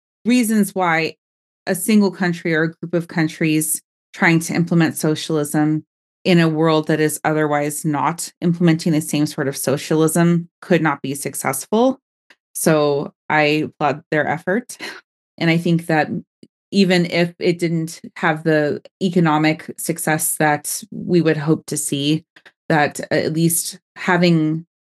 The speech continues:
an effort towards socialism as a priority at one point in a country's history,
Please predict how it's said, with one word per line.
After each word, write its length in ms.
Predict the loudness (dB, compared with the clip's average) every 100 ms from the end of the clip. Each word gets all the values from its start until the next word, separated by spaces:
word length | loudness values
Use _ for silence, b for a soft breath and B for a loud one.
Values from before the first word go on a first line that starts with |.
| _ _ _ -4
an 100 | 0
effort 340 | 0 2 0 -2
towards 380 | -2 0 0
socialism 840 | -4 -6 -6 -4 -2 0 -2 -2 -4
as 160 | -4 -4
a 60 |
priority 460 | -4 -2 -2 0 -2
at 100 | -2
one 200 | -2 -2
point 340 | -2 -2 -2
in 60 | -4
a 40 |
country's 500 | -4 -6 -4 -2 -2
history, 600 | -2 -4 0 2 2 0